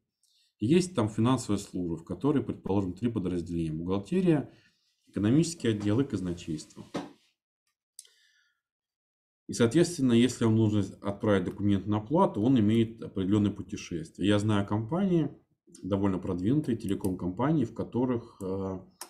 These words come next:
м, такое путешествие занимает двадцать восемь дней.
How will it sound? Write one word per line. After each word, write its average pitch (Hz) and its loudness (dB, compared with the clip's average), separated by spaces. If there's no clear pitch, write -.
м, - -14
такое 113 0
путешествие 117 0
занимает 107 0
двадцать 104 -2
восемь 87 -6
дней. - -8